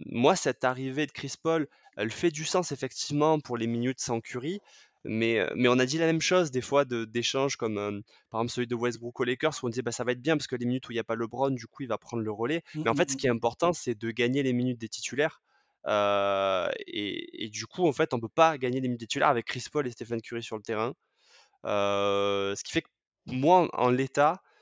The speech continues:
Speaker 1: je suis un petit peu déçu de l'échange. Et alors, à vérifier, mais en plus, j'ai, j'ai cru lire que,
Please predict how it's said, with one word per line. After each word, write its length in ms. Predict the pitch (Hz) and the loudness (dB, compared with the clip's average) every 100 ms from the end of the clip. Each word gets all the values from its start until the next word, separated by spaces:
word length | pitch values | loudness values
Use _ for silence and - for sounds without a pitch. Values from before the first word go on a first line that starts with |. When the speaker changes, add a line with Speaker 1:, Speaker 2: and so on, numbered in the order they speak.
| _ _ _ | _ _ _
Speaker 1:
je 100 | - | -4
suis 120 | - | 0
un 100 | 123 | 0
petit 200 | 123 - | 0 -4
peu 160 | - 175 | 0 0
déçu 760 | 143 139 - - 160 160 - 117 | 0 -4 -4 -8 -8 -8 -8 -6
de 80 | 117 | -4
l'échange. 520 | 113 - 165 196 - | -4 0 0 0 -2
Et 240 | - 123 - | 0 0 2
alors, 340 | - 117 98 - - | 2 4 4 0 -8
à 160 | - 139 | 2 4
vérifier, 520 | 147 156 147 160 185 - - - | 4 0 -2 -2 -4 -6 -18 -8
mais 100 | 113 | 0
en 120 | 120 131 | 2 0
plus, 240 | - 196 | -4 -4
j'ai, 160 | 143 123 | -4 -4
j'ai 260 | 117 117 | -4 -4
cru 340 | 113 - - 180 | -6 -8 -6 -4
lire 440 | 147 156 175 - | -4 -4 -4 -6
que, 260 | - 143 | -4 -2